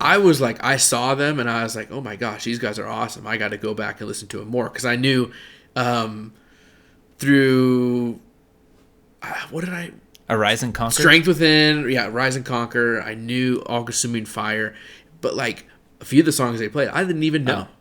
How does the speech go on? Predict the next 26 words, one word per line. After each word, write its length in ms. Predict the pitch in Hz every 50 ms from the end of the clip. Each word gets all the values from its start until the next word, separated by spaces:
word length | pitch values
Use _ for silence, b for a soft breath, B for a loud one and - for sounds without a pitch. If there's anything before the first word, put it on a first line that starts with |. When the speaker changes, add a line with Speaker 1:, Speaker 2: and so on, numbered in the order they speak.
| _ _ _
Speaker 2:
yeah, 180 | 101 107 113
yeah. 200 | 101 95 98 101 - _ _ _ -
Mm-hmm. 160 | - 101 113 131 - _ _ _ _
Speaker 1:
So 500 | - - - - 135 127 123 120 117 117
I 80 | 110 117
went 180 | 120 131 123 110
back 320 | 117 110 117 120 113 -
and 80 | 113 113
listened 240 | 107 - 113 107
to 180 | - 117 113 117
it, 160 | 120 104 -
and, 380 | - 110 107 107 104 104 101 - - _ _ _ -
and 220 | - 104 104 101
they 100 | 101 110
keep 240 | 104 - 127 127 110
dropping 360 | - 127 104 107 107 113 98
albums 340 | 98 110 117 113 110 110 113
like 140 | - - -
crazy. 440 | - - 110 117 117 113 - - 107
So 360 | - - 95 95 101 98 B B B B B B B B B B _ _
there's 180 | - 127 123 113
a 60 | 104
ton 220 | - - 123 120
of 80 | 113 104
music 480 | 104 107 117 117 113 101 101 - - -
to, 220 | - 113 107 107